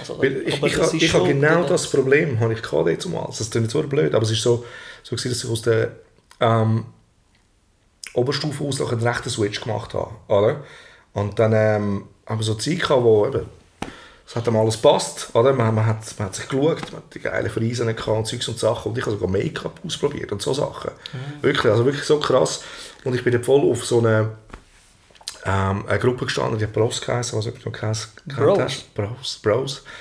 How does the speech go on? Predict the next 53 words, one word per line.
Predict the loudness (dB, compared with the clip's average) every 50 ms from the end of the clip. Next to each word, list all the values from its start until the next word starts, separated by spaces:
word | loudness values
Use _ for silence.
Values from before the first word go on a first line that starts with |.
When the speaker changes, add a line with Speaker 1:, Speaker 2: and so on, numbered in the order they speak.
| -20 -20 -20 -12 -4 0
Speaker 2:
Bros, | 0 2 2 0 -2 -6 -6 -8 -8 -6 -2
Bros | 2 2 4 4 2 -2 -6 -10 -12 -14 -12 -8
haben | -8 -8
sie | -6
sich | -8 -8
Speaker 1:
Okay. | -6
Speaker 2:
genannt. | -4 -4 -4 -4 -6 -10 -14 -16 -16 -16 -16 -16 -18 -18 -6 _
Und, | 4 6 6 6 6 6 6
ähm, | 4 4 4 2 2 0 -4 -4 -2
und | -2 -2 -2 -4 -6
ich | -6 -4 -2
habe | -2 -4 -2
die, | -2 0 0
äh, | 2 2 2 0 -2
nachgemacht. | -2 -2 -2 0 0 -2 -2 -4 -6 -6 -6 -8 -8 -10 -14 -18 -20 -20 -20 -20 _ _ -6
Oder | -4 -2 -2 -2
ich | -2 -4
habe | -6
es | -6 -4
hure | 0 0 0 0 -2 -6 -10
cool | -10 -10
gefunden, | -8 -6 -6 -6 -6 -4
wie |
sie | -6 -6 -6
angelegt | -6 -6 -6 -8 -6 -6 -6
sind, | -8 -8 -10 -10
Frisuren, | -8 -8 -8 -8 -8 -6 -6 -6 -4 -4 -4 -4
Zeugs, | -4 -6 -6 -6 -8 -10
Kleider. | -10 -8 -6 -6 -6 -6 -8 -12 -14 -12 -6
Speaker 1:
Ja. | -2
Speaker 2:
Meine | -2 -2
Schwester | 0 0 0 0 0 -2 -4
hat | -4
mir | -4 -4
Kleider | -4 -2 -2 0 0 -2 -2 -4 -6
zusammengeschneidert, | -6 -4 -4 -4 -4 -4 -4 -4 -4 -4 -4 -4 -4 -4
weil | -4 -4
ich | -4 -4
es | -4 -6 -4
so | -2 -2 -2
und | -2 -4 -4
so | -4 -4 -2 0
wollte | 0 0 0 -2
haben. | -2 -4 -6 -6 -8 -12 -16 -16 -16 -12 -4 -2
Also | 0 0 0
ich | 0
bin | 2 2
wirklich | 2 2 0 -2 -2
extrem | -2 -2 -4 -6 -2 0 2 4 4 2 2
gegangen | 0 0 0 0 -2 -4 -2
dort, | -2 -2 -2 -2 0
Speaker 1:
Ja. | 0
Speaker 2:
oder? | 2 2 2